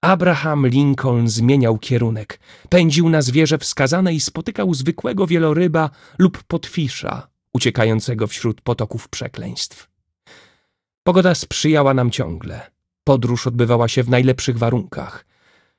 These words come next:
A choć była to zła pora roku półkuli południowej,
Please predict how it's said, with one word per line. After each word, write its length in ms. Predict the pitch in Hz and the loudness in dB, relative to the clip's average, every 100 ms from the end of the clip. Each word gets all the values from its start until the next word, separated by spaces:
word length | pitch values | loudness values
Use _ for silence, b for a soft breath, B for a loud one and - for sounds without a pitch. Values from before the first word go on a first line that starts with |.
| _ | _
A 100 | - | -4
choć 200 | 151 160 | 0 0
była 300 | 165 269 262 | 2 0 0
to 200 | - 175 | 0 -2
zła 280 | 127 143 226 | 0 -2 -4
pora 340 | - 90 78 | -4 -6 -4
roku 360 | 82 113 - 120 | -6 -6 -6 -6
półkuli 500 | 123 120 - 135 113 | -2 -2 0 0 0
południowej, 680 | 127 120 117 151 143 143 147 | 0 0 2 2 2 2 0